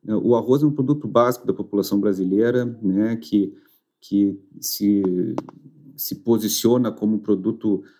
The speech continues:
acessível à população de baixa renda, né? Ah, o Brasil é um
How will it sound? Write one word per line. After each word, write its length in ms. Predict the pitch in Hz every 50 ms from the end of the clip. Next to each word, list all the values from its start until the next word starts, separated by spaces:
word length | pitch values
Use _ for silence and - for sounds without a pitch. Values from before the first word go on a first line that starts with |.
| _ _ -
acessível 680 | 95 92 - - 104 - - - 120 123 135 127 117 98
à 20 |
população 560 | - 104 101 - 98 95 95 92 - 101 104
de 100 | 95 95
baixa 320 | 90 90 98 95 - - 90
renda, 480 | - 90 98 107 113 117 120 120 120 - _ _ _ _ _ _ -
né? 260 | - 95 95 101 110 107 - _ _ _ _ -
Ah, 600 | - 101 101 101 104 98 98 98 98 98 95 92 92 - 95
o 60 | 95 95
Brasil 480 | 92 101 101 95 90 98 113 120 113
é 40 | 107
um 220 | 113 123 120 113